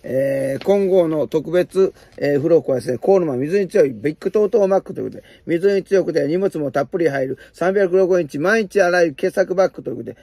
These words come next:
えー、こんな感じになってますね。はい。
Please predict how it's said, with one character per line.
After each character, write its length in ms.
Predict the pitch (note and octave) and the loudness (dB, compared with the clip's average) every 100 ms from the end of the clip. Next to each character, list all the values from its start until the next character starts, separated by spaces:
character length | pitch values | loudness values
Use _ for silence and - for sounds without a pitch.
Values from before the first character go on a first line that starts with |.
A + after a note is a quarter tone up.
| _ | _
え 140 | C#3 C#3+ | -8 -6
ー、 20 | |
こ 140 | D3 | -6
ん 40 | D3 | -8
な 140 | C#3+ | -8
感 180 | D3 C#3+ | -6 -6
じ 60 | C#3 | -6
に 80 | |
な 100 | C3+ | -8
っ 40 | C#3 | -8
て 100 | C3 | -10
ま 100 | A2+ | -12
す 120 | A2+ | -8
ね。 340 | C3+ D3 C#3+ B2+ | -6 -4 -6 -6
は 300 | B2 A#2+ | -8 -8
い。 80 | G2 | -10